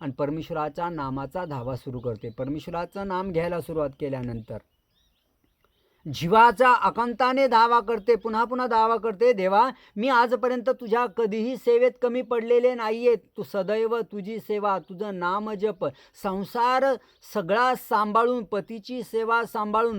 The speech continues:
मुलाला सांभाळून तुझ्या नामात मी किंचितही, अ, व्यत्यय आणू देत,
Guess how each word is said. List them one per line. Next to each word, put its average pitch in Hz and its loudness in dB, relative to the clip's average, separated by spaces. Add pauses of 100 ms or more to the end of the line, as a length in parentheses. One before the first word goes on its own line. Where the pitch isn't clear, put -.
मुलाला 240 0
सांभाळून 220 -2
तुझ्या 196 -4
नामात 208 -4
मी 214 -10
किंचितही, 202 -8 (360)
अ, 143 -2
व्यत्यय 185 0
आणू 214 2
देत, 214 4